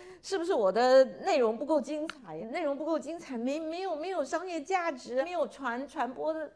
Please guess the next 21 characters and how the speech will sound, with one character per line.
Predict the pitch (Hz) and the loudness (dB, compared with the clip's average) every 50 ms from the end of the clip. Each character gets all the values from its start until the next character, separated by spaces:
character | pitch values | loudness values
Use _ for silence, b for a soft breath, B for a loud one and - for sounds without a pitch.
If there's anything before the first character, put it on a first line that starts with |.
| B B B B B B B _ _ | B B B B B B B _ _
那 | - 262 285 269 | -8 -6 -4 -4
种 | 233 220 196 208 | -4 -4 -4 -4
吸 | 214 - - 320 311 | -6 -8 -8 -8 -6
引 | 285 262 254 | -4 -4 -4
力， | 262 302 285 294 359 | -4 -4 -4 -4 -6
很 | 339 - - 349 262 | -6 -8 -10 -10 -8
郁 | 254 285 330 370 392 392 | -8 -6 -4 -4 -4 -4
闷。 | 370 370 381 392 381 349 330 349 B B B B B | -4 -6 -6 -6 -6 -6 -8 -10 B B B B B
为 | 370 392 415 392 | -6 -4 -4 -4
什 | 339 - - 294 240 | -6 -8 -10 -10 -8
么 | 240 262 302 | -8 -8 -8
我 | 330 320 302 285 | -8 -10 -10 -12
是 | 285 - 330 | -12 -14 -14
没 | 330 339 | -14 -12
有 | 330 311 | -12 -12
被 | 302 - 359 320 294 | -10 -10 -10 -10 -8
盗 | - - 370 359 311 | -8 -6 -6 -6 -6
版 | 285 - 220 220 | -6 -8 -10 -10
的 | - 277 | -10 -12
作 | - - 381 381 330 302 | -8 -8 -6 -4 -4 -6
家？” | - - 330 330 330 330 339 | -6 -6 -8 -6 -6 -6 -8